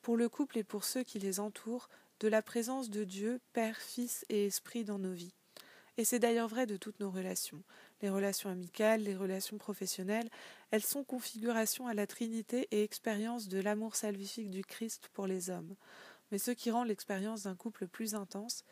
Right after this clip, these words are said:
c'est, je pense, la proximité physique et affective qui y existe.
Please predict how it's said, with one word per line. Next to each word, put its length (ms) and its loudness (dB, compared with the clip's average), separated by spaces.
c'est, 200 4
je 100 0
pense, 300 0
la 80 -2
proximité 640 -4
physique 480 -2
et 80 0
affective 560 -6
qui 320 -4
y 20 -2
existe. 580 -6